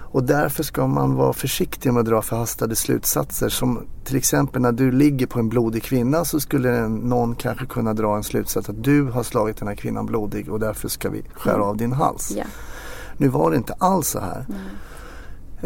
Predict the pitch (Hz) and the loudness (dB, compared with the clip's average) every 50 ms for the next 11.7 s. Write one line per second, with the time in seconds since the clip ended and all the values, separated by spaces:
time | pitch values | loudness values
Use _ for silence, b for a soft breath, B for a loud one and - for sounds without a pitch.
0 | 139 123 123 120 117 117 113 110 110 110 110 110 107 117 113 110 110 113 - - | 2 4 4 4 2 0 0 -2 -2 -2 -4 -4 -6 -6 -8 -8 -10 -10 -10 -10
1 | - - 143 139 151 156 147 - - - 151 131 127 - - - - 113 - - | -2 0 4 4 4 4 4 0 -2 -2 0 0 0 -2 -4 -6 -8 -6 -6 -6
2 | 120 - - 113 107 107 107 107 110 107 110 110 107 107 107 104 - - - 139 | -8 -2 0 0 0 2 0 0 0 0 2 2 0 0 0 -2 -4 -2 -2 0
3 | 127 127 120 110 110 110 98 - - - - - - - 131 117 117 110 110 107 | 0 2 2 2 2 0 0 -2 -6 -8 -8 -8 -4 -4 -2 0 0 0 0 0
4 | - - 107 104 - - 104 104 104 117 107 - - - - 113 110 - - 127 | -2 -2 -2 -2 -2 -2 -2 0 0 0 -2 -2 -4 -6 -6 -4 -4 -4 -2 -2
5 | 117 - - - - - - - - 117 - - - 120 110 107 107 104 104 104 | -2 -2 -2 -2 -4 -6 -6 -4 -4 -2 0 0 0 2 2 2 0 -2 -2 -4
6 | 110 - 120 117 120 127 123 123 127 123 117 120 123 127 139 143 147 143 - - | -4 -4 -4 -4 0 2 2 2 2 2 0 2 4 4 6 6 4 2 2 0
7 | 135 120 107 117 110 101 113 120 127 127 131 127 120 - - 117 117 120 127 131 | -2 -2 0 -2 -4 -4 -2 0 2 2 4 2 2 2 0 0 0 2 4 4
8 | 120 107 101 - - 120 - - 147 143 131 123 113 113 110 113 131 151 151 139 | 4 4 2 -2 -4 -4 -4 -2 0 2 2 2 2 0 0 0 0 2 2 2
9 | 123 117 113 - - - - 123 117 110 107 - 120 120 117 113 110 - - 117 | 0 -2 -4 -8 -10 -6 -2 0 2 2 2 4 4 2 2 2 -2 0 0 2
10 | 113 110 110 110 107 - - 107 - - - - - - - - - - - - | 2 2 0 -4 -4 -4 -6 -6 -6 -6 -10 -12 -14 -12 -12 -14 -14 -14 -16 -12
11 | - 120 113 113 110 107 - 107 - 107 117 117 - | -8 -6 -4 -4 -4 -2 -4 -4 -2 -2 -2 -2 -4